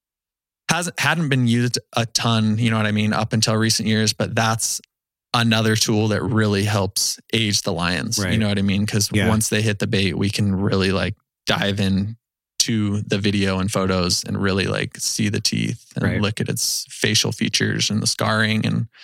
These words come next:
Speaker 1: you know, the, its hip bones and its back, you know what I mean? Does it got a suede back? And
Speaker 2: So where, when you're putting in cameras, are you just putting them around the bait? And then what type of bait are you using? Like, what,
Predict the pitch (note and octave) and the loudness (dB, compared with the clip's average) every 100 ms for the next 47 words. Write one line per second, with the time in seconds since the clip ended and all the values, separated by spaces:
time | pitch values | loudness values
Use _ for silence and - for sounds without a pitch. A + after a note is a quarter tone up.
0 | - _ - A2 G#2+ G#2 G#2+ A2 - - | -20 _ -4 0 0 0 -2 -4 -12 -2
1 | A2 - B2 A2+ G#2+ G#2 G#2 G#2 G#2+ G2 | -2 0 -2 2 2 4 2 2 2 0
2 | - G2+ G#2 - - G#2 G2 G#2 G#2 G#2 | 0 -2 -2 -6 -2 0 2 2 2 2
3 | G#2 G2+ G#2+ A2 - G#2 G2+ A2 G#2+ A2 | 0 0 0 0 2 0 0 0 0 -2
4 | A2+ - A2+ B2 - _ _ _ _ _ | -4 -8 -6 -8 -10 _ _ _ _ _
5 | _ _ _ - C#3 C#3+ A#2+ B2 - D3 | _ _ _ 0 4 2 0 -8 -6 2
6 | B2 C3+ C#3+ D3+ B2 G#2+ G#2 A2 A#2+ A#2 | 4 4 2 2 2 2 2 0 0 0
7 | A2 G#2 G2 G2+ G2+ G2+ G2+ - A#2 G#2+ | 2 2 2 2 2 2 0 0 -2 0
8 | F#2+ F#2 G#2 F#2+ F2+ F#2+ F2 G2 G#2 A2+ | -2 -2 -2 0 2 0 2 2 2 0
9 | G#2 G2 A2+ A#2 C3 F#2+ D#2+ G#2 G2+ G2+ | 0 2 2 2 0 -2 0 0 2 2
10 | G2 G2 G2 G2 G2 G2 F2+ E2+ G2+ F#2+ | 4 2 2 2 2 2 2 0 -2 -2